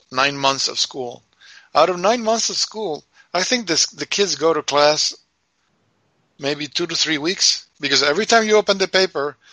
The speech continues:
there's no s-, there's no class because the, all the teachers are doing a strike.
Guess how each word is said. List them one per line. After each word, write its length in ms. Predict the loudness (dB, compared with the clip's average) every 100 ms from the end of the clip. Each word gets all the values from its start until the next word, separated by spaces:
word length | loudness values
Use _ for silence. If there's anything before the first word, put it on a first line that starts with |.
| -20 _ _
there's 200 | -4 -4
no 160 | -2 -2
s-, 240 | -2 -8 _ -6
there's 220 | -4 -2
no 100 | -4
class 520 | -2 4 4 4 0
because 560 | -4 -8 0 0 0 -4
the, 220 | -4 -4 _ -2
all 120 | -2
the 100 | -2
teachers 480 | -2 -2 0 0 0
are 180 | 0 0
doing 400 | 0 -2 -2 -2
a 200 | 0 2
strike. 500 | 0 2 -2 -4